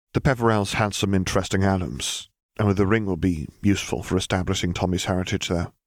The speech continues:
"That reminds me," said Tom. "You still have that book I bought, Nature's Nobility, right? I'd like to read that." "Oh, yes, of course." She took her beaded bag from her pocket and stuck her hand in it.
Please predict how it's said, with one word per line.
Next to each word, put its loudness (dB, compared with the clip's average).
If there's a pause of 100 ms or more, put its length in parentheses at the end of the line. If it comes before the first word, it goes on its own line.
(460)
"That 2
reminds 2
me," 2 (280)
said -6
Tom. -6 (560)
"You 6
still 4
have 4
that -2
book 0
I -2
bought, -8
Nature's 2
Nobility, -2 (140)
right? -4 (440)
I'd 2
like 0
to 2
read 2
that." -12 (480)
"Oh, 4
yes, 0
of -8
course." -4 (680)
She 0
took 0
her 2
beaded 2
bag 2
from -6
her 4
pocket -2
and 0
stuck -2
her 0
hand 0
in 2
it. -6